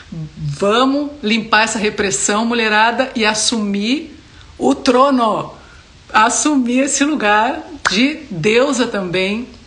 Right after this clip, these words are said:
sexual, espiritual, enfim, o que os antigos chamavam nos templos eróticos das sacerdotisas sagradas. Aliás, tem outro livro muito bom sobre isso que eu vou colocar no meu feed também, que é A Prostituta Sagrada,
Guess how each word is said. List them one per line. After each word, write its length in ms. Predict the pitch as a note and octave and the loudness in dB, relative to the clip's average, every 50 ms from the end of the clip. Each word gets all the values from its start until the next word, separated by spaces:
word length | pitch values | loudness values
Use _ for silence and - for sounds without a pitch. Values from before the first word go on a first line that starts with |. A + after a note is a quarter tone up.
| - - - | -18 -12 -8
sexual, 720 | - - - A#3+ A#3 - - - - F#3+ F3+ F#3 G3+ G#3 | -4 0 0 0 0 0 -2 -2 0 2 2 2 2 0
espiritual, 960 | G3+ G3 - - - G#3 G#3 G3 - - E3+ E3 F3 F3+ F#3+ G3+ - - - - - - - - - | 0 -2 -4 -6 -6 -6 -6 -6 -6 -4 -2 0 0 0 0 -2 -4 -10 -16 -20 -20 -20 -18 -10 -6
enfim, 540 | A3 G#3+ G3+ - - A#3+ G#3+ F#3+ E3+ F3+ - - - - - - - - - - - - - - - - - - | -6 -4 -4 -4 -4 -4 -4 -4 -6 -10 -12 -18 -20 -20 -20 -20 -20 -20 -20 -20 -20 -20 -20 -20 -16 -14 -10 -8
o 60 | A3 | -6
que 120 | - - A3+ | -2 -2 -2
os 140 | A3 G3+ A3+ | -2 -2 -2
antigos 540 | G#3+ G3+ G3+ - - A3+ A3 G3+ - - | -2 -2 0 0 0 0 -2 -2 -2 -2
chamavam 600 | - G#3 F#3 F3 F3 F#3 F#3+ F#3+ F#3 F#3+ F#3+ F#3+ F#3+ - - - - - - - - - - | 0 0 0 0 0 0 0 0 0 -2 -6 -8 -10 -14 -18 -18 -18 -18 -20 -20 -16 -10 -6
nos 180 | G#3 G3+ - - | -2 -2 -2 -2
templos 560 | - - A#3+ A3 A3+ A3+ A3+ A3 G3 F#3 E3 | 0 2 2 2 2 0 -2 -4 -4 -2 0
eróticos 560 | F#3 F#3 F3 F3+ F3+ G3 F#3+ - - - F#3 | 0 0 2 2 0 0 0 -4 -6 -6 -6
das 220 | D3+ D#3+ F#3+ F#3 - | -2 0 0 0 0
sacerdotisas 1160 | - A3 - - B3+ B3 G#3 C4 C4+ C4 - - A#3 A#3 A3 A3+ A3+ A3 - - - - - - - - - - - | -2 -4 -2 0 0 0 0 0 -2 0 0 -2 0 -2 -2 -4 -4 -4 -4 -4 -6 -6 -8 -12 -18 -20 -20 -18 -14
sagradas. 920 | - - - - G#3+ F3+ F3 F3+ F3+ F3 E3 D#3 D3 - - - - - - - - - - - - - | -10 -4 0 0 2 2 2 0 0 0 0 -2 -4 -8 -10 -12 -12 -14 -18 -20 -20 -20 -20 -20 -14 -8
Aliás, 280 | - F#3 F#3 G3 G#3 G#3 | -6 -2 0 0 0 0
tem 120 | - A3 | -2 -2
outro 260 | G#3 A3 A3 - A3+ | -4 -4 -4 -4 -4
livro 240 | G#3 G#3 A3 G3+ G#3 | -4 -4 -4 -4 -4
muito 300 | G3 F#3+ A3 C4+ C4 C#4+ | -2 -2 -2 -2 -2 -4
bom 200 | A3 G3 G#3+ A3 | -4 -4 -4 -4
sobre 260 | A3 - G#3+ G3 F#3 | -2 -4 -4 -4 -4
isso 100 | G#3+ - | -6 -6
que 40 | - | -4
eu 40 | G#3+ | -4
vou 100 | F#3+ F#3+ | -4 -4
colocar 240 | G#3 F#3+ F#3+ G3 G3 | -4 -4 -4 -4 -4
no 80 | F#3+ | -4
meu 140 | F#3+ F#3+ F3 | -4 -6 -8
feed 300 | - - - G3+ F#3 F#3+ | -8 -8 -8 -8 -8 -6
também, 520 | - F#3+ F3+ E3+ E3+ F3+ G3 A3+ B3+ C4 B3+ - - - - - - | -8 -8 -8 -6 -6 -6 -4 -4 -6 -6 -8 -12 -20 -20 -20 -14 -8
que 120 | - G#3 | -4 0
é 80 | G3 G#3+ | 0 0
A 60 | G#3 | 0
Prostituta 760 | G#3+ - - C4 D4 C#4+ C#4 - C4+ - - C4 C4 - A#3+ | 0 -2 -2 -2 0 0 0 0 -2 -2 -2 -2 -2 -2 -2
Sagrada, 680 | A3+ - - G#3 E3+ E3+ E3+ E3 D#3+ D#3 D#3 D3+ D3 | -4 -2 -2 -2 0 0 -2 -2 -2 -4 -4 -6 -8